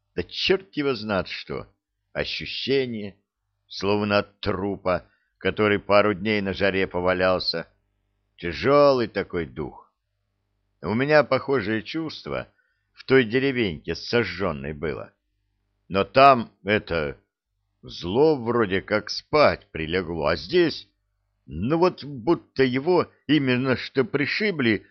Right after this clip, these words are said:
а закопать не позаботились или не захотели. Одно ясно,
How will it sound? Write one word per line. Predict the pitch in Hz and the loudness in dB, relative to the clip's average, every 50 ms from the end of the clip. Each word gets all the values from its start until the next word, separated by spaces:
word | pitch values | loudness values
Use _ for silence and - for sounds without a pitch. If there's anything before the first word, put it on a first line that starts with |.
| _ _ - | _ _ -4
а | - 107 113 127 | 0 4 4 4
закопать | 117 - 156 - 165 160 - - 180 170 - - - | 6 4 2 4 4 2 4 4 4 4 2 -2 -8
не | 131 135 | -8 -6
позаботились | 117 - 135 110 117 107 85 85 87 80 - 90 87 82 - - - - _ _ - | -2 0 2 4 4 4 2 0 -4 -4 -4 -6 -8 -8 -10 -12 -18 -20 _ _ -2
или | 160 165 156 | 0 0 0
не | 147 143 | -2 -2
захотели. | 117 95 104 - 80 76 - - 76 73 73 80 82 - _ _ _ _ _ _ _ _ _ _ _ _ _ _ _ _ _ _ _ _ - | -2 -2 -2 -2 -2 -6 -8 -8 -10 -8 -8 -10 -12 -14 _ _ _ _ _ _ _ _ _ _ _ _ _ _ _ _ _ _ _ _ 2
Одно | - 104 120 120 127 147 143 | 6 6 6 6 4 2 4
ясно, | 135 120 104 87 - - - 67 64 60 | 4 4 4 2 2 -2 -8 -12 -16 -18